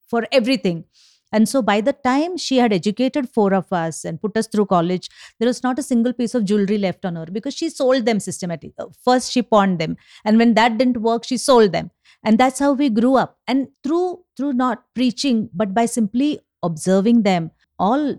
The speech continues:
the four children learned about empathy, about being, uh,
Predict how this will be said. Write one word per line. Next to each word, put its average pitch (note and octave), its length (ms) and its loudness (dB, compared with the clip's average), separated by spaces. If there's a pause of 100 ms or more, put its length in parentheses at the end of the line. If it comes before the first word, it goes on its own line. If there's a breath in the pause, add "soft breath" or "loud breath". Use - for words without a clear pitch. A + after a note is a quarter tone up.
the F3+ 120 -6
four F#3 220 0
children F3+ 460 -2
learned F3+ 280 -2
about E3 320 -4 (140)
empathy, F3 520 -4
about E3 240 -6 (320)
being, G3 420 2 (460)
uh, D3+ 120 -10